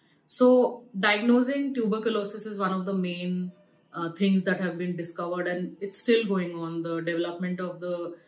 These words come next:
diagnosis procedure is still updating, and it's still, uh, ma-, being validated and developed as we speak, such as, uh, staining or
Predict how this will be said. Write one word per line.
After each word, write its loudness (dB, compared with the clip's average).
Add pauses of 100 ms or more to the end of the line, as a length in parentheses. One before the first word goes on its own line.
(140)
diagnosis -2
procedure -4
is -6
still 0 (520)
updating, 2
and -6
it's -4
still, 2
uh, -4
ma-, 0
being 2
validated 0
and -6 (180)
developed 2
as -6
we -4
speak, -8
such -6
as, -4
uh, -2
staining 2 (460)
or 2